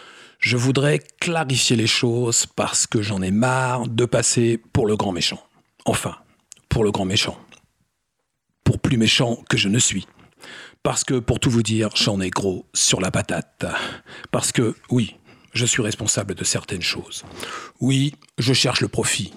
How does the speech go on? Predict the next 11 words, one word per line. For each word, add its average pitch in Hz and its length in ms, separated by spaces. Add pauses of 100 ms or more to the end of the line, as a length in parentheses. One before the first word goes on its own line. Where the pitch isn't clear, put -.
(280)
Et 95 320
pour - 220
ça, 104 180
s'il - 220
le 95 120
faut, 123 480 (360)
je 110 180
détruis. 110 380 (240)
Enfin, - 200 (540)
je 101 140
détruis. - 340